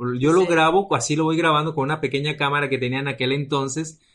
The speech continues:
Speaker 1: Y después, lo que dice Eva, nos damos cuenta de que él está observando algo muy entretenido.
Speaker 2: Estaban ahí, había,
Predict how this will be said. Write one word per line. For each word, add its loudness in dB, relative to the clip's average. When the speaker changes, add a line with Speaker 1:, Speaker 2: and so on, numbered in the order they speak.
Speaker 1:
Y 2
después, 0
lo 2
que 2
dice 2
Eva, 2
nos -2
damos -2
cuenta -2
de -2
que -2
él 2
está -2
observando 0
algo 2
muy 4
entretenido. -4
Speaker 2:
Estaban -4
ahí, -6
había, -6